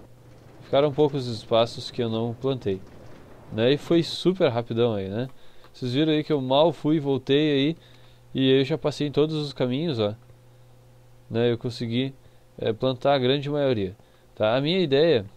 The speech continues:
é, eu tava com sessenta e quatro, eu, eu não plantei dezesseis só, né? A minha ideia é fazer três andares disso,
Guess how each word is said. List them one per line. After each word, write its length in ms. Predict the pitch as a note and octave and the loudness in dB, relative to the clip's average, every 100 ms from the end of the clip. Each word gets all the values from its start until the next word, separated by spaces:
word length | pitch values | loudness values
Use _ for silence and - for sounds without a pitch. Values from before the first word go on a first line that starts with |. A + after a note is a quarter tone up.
| - - - - | -20 -20 -20 -12
é, 280 | - G#2+ G#2+ | -4 0 2
eu 60 | A#2 | 2
tava 180 | C3+ C#3 | 2 0
com 60 | |
sessenta 320 | - B2+ D3 | -6 -10 -6
e 60 | D#3 | -2
quatro, 360 | C3 C3 C#3 C3+ | 2 2 2 -2
eu, 120 | B2 | -2
eu 180 | C3 B2 | -2 -4
não 100 | A#2+ | -2
plantei 320 | C3+ B2 B2 | -4 -2 -4
dezesseis 580 | A#2 D3+ - G#2+ G#2+ - | -4 -6 -6 -4 -4 -6
só, 200 | F#2+ F2 | -8 -8
né? 180 | F#2+ - - - - - - - | -10 -14 -20 -20 -20 -20 -12 -4
A 80 | |
minha 180 | A#2+ E3+ | -2 0
ideia 400 | D#3 D3+ D#3+ C3+ | 4 4 4 2
é 40 | C#3+ | 0
fazer 320 | D3 C3+ D3+ | -2 -2 -2
três 280 | C3+ D#3 E3 | 0 -2 0
andares 380 | C3 B2+ C3+ | 0 2 0
disso, 400 | G#2 C3+ - - | -2 -4 -4 -14